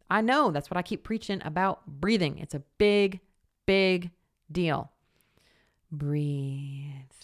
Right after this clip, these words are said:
It's the number one trial skill for a variety of reasons. I-, I've already shared many of them with you. It communicates safety to jurors. It keeps jurors open and receptive.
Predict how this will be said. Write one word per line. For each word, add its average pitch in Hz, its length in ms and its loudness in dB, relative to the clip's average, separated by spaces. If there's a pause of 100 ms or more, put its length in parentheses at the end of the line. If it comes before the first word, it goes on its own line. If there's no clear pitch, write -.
(320)
It's - 240 -12
the 143 100 -6
number 151 540 -4
one 147 220 -6
trial 151 320 -6
skill 143 340 -6 (240)
for 254 180 8
a 240 40 8
variety 202 420 6
of 170 80 -2
reasons. 147 580 -4
I-, 170 160 0
I've 165 80 2
already 185 280 4
shared 175 300 -2
many 160 320 0
of 147 100 -2
them 147 180 -4
with 143 240 -4
you. - 160 -6
It 139 80 -6
communicates 160 500 -4
safety 156 340 -4
to 147 80 -6
jurors. 151 460 -2
It - 180 -10
keeps - 280 -8
jurors 160 400 0 (180)
open 156 220 -2
and 151 80 -4
receptive. 151 560 -4